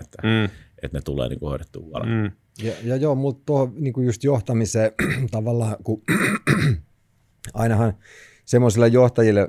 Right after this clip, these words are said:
Speaker 3: vo-, voi vähän hymyillä, keillä ei ole ketään joht-, johdettavaa, ja meilläkään niitä nyt ei vielä tässä vaiheessa niinku monia ole, mutta se, että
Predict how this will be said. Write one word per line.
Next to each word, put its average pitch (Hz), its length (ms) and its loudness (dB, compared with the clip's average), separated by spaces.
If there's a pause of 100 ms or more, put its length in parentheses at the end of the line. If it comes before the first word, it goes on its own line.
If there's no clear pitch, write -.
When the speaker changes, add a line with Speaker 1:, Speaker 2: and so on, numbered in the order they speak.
Speaker 3:
vo-, 101 180 -2
voi 104 180 4
vähän 107 260 4
hymyillä, 107 360 4
keillä 95 260 0
ei 92 40 4
ole 92 100 -2
ketään 98 340 0
joht-, 98 440 -2
johdettavaa, 92 800 -2
ja 82 100 -8
meilläkään 90 500 -4
niitä 87 220 -6
nyt 82 140 -8
ei 87 160 -4
vielä 85 200 -4
tässä 90 240 -6
vaiheessa 87 380 -4
niinku 85 160 -8
monia 92 420 -2
ole, 92 260 -2
mutta 82 340 -8
se, 92 160 0
että 92 240 -4